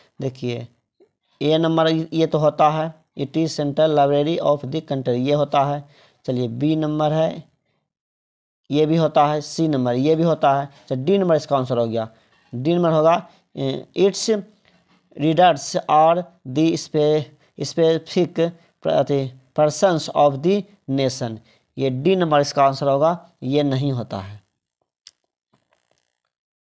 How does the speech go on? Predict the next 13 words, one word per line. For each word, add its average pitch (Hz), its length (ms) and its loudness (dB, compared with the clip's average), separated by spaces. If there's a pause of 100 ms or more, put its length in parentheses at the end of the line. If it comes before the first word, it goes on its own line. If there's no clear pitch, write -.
(1600)
चलिए, 107 420 -12
तिहत्तर 131 300 0
नंबर 160 160 -2
क्वेश्चन 127 380 -6
है, 127 360 -8 (640)
संयुक्त 220 500 0
राज्य 190 240 4
अमेरिका 185 500 2
के 165 300 0
राष्ट्रीय 175 440 2
पुस्तकालय 170 580 2
का 185 220 2
न-, 147 440 -4